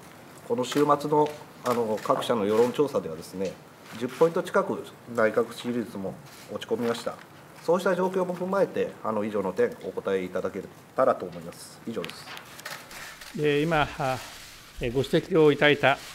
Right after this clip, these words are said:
Speaker 2: えー、問題についてはですね、まあ、国会において、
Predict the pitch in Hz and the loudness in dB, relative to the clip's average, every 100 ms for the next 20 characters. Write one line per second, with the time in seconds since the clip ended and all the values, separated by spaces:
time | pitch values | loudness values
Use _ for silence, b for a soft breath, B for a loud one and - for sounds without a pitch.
0 | - - - - 135 131 147 143 143 131 | -16 -16 -16 -6 0 2 4 4 4 4
1 | 147 107 92 - 123 - - 135 151 - | 0 0 -2 -6 -10 -10 -12 -2 -2 4
2 | 170 175 170 | 4 6 4